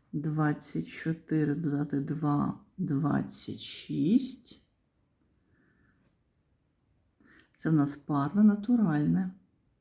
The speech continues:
І третє, двадцять чотири додати чотири — це буде двадцять вісім.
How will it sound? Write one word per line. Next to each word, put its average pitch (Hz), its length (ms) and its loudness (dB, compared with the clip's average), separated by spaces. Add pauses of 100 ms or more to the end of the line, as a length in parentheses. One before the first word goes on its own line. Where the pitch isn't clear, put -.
(760)
І 160 360 2 (880)
третє, 160 960 2 (680)
двадцять 160 960 -2 (680)
чотири 156 760 0
додати 139 340 -2
чотири — 339 680 0
це - 140 -8
буде 156 240 0
двадцять - 680 -2
вісім. 160 580 -4